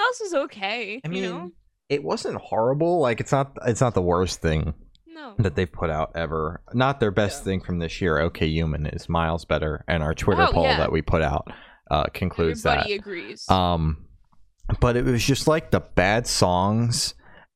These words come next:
Speaker 2: outweighed the good songs, not even in number, but just in how awful they were. <laughs>
Speaker 1: Yeah,
Speaker 2: That
Speaker 1: yeah,
Speaker 2: it
Speaker 1: it
Speaker 2: was
Speaker 1: could
Speaker 2: just
Speaker 1: be a
Speaker 2: like,
Speaker 1: five-second song. If
Speaker 2: it,
Speaker 1: it's horrible,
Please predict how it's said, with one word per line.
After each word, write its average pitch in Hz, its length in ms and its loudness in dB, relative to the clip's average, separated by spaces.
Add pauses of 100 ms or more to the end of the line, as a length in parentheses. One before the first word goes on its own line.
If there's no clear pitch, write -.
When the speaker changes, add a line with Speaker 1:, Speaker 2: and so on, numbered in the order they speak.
Speaker 2:
outweighed 98 960 2
the 98 100 4
good 98 240 2
songs, 107 760 2
not 131 280 4
even 170 240 2
in 104 200 2
number, 117 540 2 (140)
but 120 160 2
just - 220 -4
in 101 100 0
how 101 460 2
awful 98 340 2
they 92 160 4
were. 90 540 2 (240)
<laughs> - 140 2 (260)
Speaker 1:
Yeah, 247 80 6
Speaker 2:
That 156 240 4
Speaker 1:
yeah, - 60 4
Speaker 2:
it 175 80 4
Speaker 1:
it 165 60 6
Speaker 2:
was 147 80 2
Speaker 1:
could - 100 2
Speaker 2:
just - 100 4
Speaker 1:
be 311 40 8
a 294 40 6
Speaker 2:
like, 285 260 6
Speaker 1:
five-second 277 400 -4
song. 240 320 -8
If - 80 -6
Speaker 2:
it, 277 100 2
Speaker 1:
it's 277 140 -6
horrible, 311 580 0